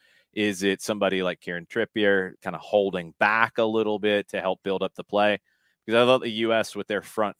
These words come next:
three were incredibly disruptive to Wales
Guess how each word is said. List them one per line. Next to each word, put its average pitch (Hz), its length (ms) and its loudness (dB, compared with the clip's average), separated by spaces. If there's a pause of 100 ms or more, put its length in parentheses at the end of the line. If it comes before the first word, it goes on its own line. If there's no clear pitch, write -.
three 98 600 -4
were 90 420 -6
incredibly 104 1080 0
disruptive 87 680 -8 (460)
to 98 100 -8
Wales 90 680 0